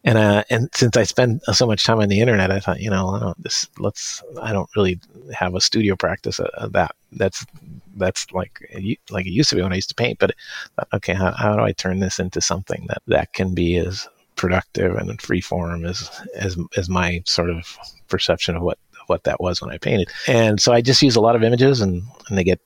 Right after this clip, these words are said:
put on top of each other, and they, they get kind of put together really rustically in, in, uh, in Photoshop and, and kinda get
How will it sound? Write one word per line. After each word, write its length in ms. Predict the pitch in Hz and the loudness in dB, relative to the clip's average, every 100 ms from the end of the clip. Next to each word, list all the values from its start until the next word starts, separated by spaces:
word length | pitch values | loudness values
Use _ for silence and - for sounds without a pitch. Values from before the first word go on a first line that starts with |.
| _ - | _ 0
put 160 | 123 | 4
on 120 | 107 | 4
top 220 | 104 135 131 | 2 0 2
of 100 | 123 | 2
each 180 | 113 | 6
other, 280 | 110 110 107 | 6 6 6
and 120 | 101 | 4
they, 180 | 90 90 | 4 2
they 220 | - 90 | 2 2
get 160 | 92 85 | 4 2
kind 180 | - 101 | 2 0
of 60 | 90 | 2
put 160 | 113 | -2
together 380 | - 95 101 95 | 0 2 4 4
really 220 | 98 98 | 4 4
rustically 640 | 87 98 - 110 - 98 95 | 2 2 0 -2 2 2 4
in, 340 | 90 90 - - | 2 -2 -8 -6
in, 220 | 90 90 | -4 -2
uh, 240 | 87 92 - - | -2 -4 -8 -12
in 200 | 90 85 | -12 -4
Photoshop 680 | 107 104 - 101 98 92 - | 0 2 2 4 4 2 -2
and, 320 | 85 87 - | -6 -8 -16
and 260 | - - - | -18 -18 -12
kinda 200 | - 87 | -4 2
get 140 | 90 | 2